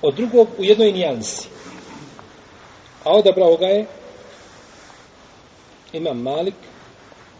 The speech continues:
i Ibn Taymije ga je, a, preferirao. Po jednoj verziji Imam Malik kaže da klanjaju obični ljudi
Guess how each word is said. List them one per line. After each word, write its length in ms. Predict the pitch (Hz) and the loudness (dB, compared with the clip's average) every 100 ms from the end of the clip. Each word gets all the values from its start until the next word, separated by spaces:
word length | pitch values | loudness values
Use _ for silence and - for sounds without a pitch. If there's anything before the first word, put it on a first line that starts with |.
| - - - - 147 | -20 -20 -20 -20 -16
i 220 | 147 131 - - - - - - - - | -12 -12 -14 -20 -20 -20 -20 -20 -20 -10
Ibn 180 | 170 170 143 | -8 -8 -4
Taymije 380 | 151 160 151 123 | -4 -2 -6 -4
ga 80 | 127 | -4
je, 220 | 131 131 - - - - - - | -6 -8 -12 -20 -20 -20 -20 -12
a, 220 | 127 117 - - - - - _ - - - - - - | -8 -8 -10 -20 -20 -20 -20 _ -20 -20 -20 -20 -20 -6
preferirao. 640 | 151 - 139 147 139 98 - - - - - - - - - - - - - - - - - | -6 -2 -2 0 -4 -4 -16 -20 -20 -20 -20 -20 -20 -20 -20 -20 -20 -20 -20 -20 -20 -20 -6
Po 60 | 139 | -2
jednoj 180 | 151 | -2
verziji 300 | 139 139 135 | 0 -2 -4
Imam 180 | 123 123 | -6 -6
Malik 260 | 120 127 131 - | -6 -8 -8 -6
kaže 260 | 165 185 - - - - - - | -6 -6 -10 -20 -20 -20 -20 -12
da 100 | 127 | -12
klanjaju 420 | - 214 240 220 | -2 -2 0 -2
obični 340 | 196 139 - 127 | -2 -4 -12 -12
ljudi 360 | 117 110 101 | -12 -16 -20